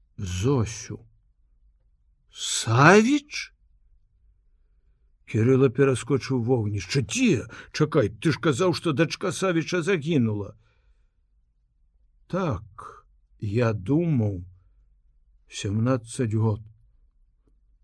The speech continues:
Ну і ну. Дзе ты яе спаткаў? У бальніцы. Хворая? Чакай. Калі хавалі Савіча? У маі сорак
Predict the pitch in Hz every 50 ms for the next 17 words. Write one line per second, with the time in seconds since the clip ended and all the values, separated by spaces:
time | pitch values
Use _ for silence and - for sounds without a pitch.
0 | _ - 101 92 87 90 90 90 95 101 107 113 120 123 131 135 143 139 139 139
1 | 139 135 123 117 110 107 107 101 92 87 90 85 76 - - - _ _ _ _
2 | _ _ _ _ _ _ _ _ _ - 107 95 120 165 196 240 208 - 254 254
3 | 254 233 208 220 214 - - - 247 220 156 - - 170 135 95 - - - _
4 | _ _ _ _ _ _ _ _ _ _ _ _ _ _ _ _ _ _ _ _
5 | _ _ _ _ _ - 107 104 98 135 170 170 170 180 180 180 170 151 - -
6 | - - - _ _ _ _ _ _ _ _ _ _ _ _ _ - - - 104
7 | 110 117 113 110 127 139 151 180 226 277 - _ _ _ _ _ _ _ _ -
8 | - 120 110 113 110 - - - - - _ _ _ _ _ _ _ _ _ _
9 | _ _ _ _ _ _ _ _ _ _ _ _ _ _ - - 131 123 127 127
10 | 131 147 175 160 - - 160 160 139 156 180 170 175 170 165 160 - - 185 147
11 | 123 113 104 110 - - 104 101 - - _ _ _ _ _ _ _ _ _ _
12 | _ _ _ _ _ _ _ _ _ _ _ _ - 131 139 156 160 165 165 156
13 | 143 127 110 - 139 135 135 139 120